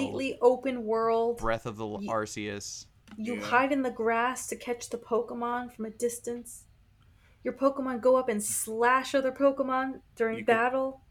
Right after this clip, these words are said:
Speaker 3: you could do a f-, a somersault.
Speaker 2: Yeah.
Speaker 1: Yeah, I mean,
Speaker 2: <laughs>
Speaker 1: this is,
Speaker 2: Movement.
Speaker 1: like, the most epic looking Pokemon game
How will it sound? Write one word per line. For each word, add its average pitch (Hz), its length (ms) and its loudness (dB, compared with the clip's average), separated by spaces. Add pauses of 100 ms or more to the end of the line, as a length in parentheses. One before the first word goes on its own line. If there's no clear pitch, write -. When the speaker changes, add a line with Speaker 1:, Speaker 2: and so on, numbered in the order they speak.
Speaker 3:
you 101 140 -10
could 98 160 -12
do 98 180 -12
a 87 60 -10
f-, - 260 -20 (180)
a 87 60 -16
somersault. 101 840 -12 (640)
Speaker 2:
Yeah. 127 160 6
Speaker 1:
Yeah, 156 360 6
I 240 60 0
mean, 240 420 0 (680)
Speaker 2:
<laughs> - 0 -
Speaker 1:
this 156 480 4
is, 330 140 2
Speaker 2:
Movement. 269 100 0
Speaker 1:
like, 254 460 0
the 240 100 2
most 240 340 4 (180)
epic 294 560 4
looking 247 520 0
Pokemon 226 600 0
game 185 400 0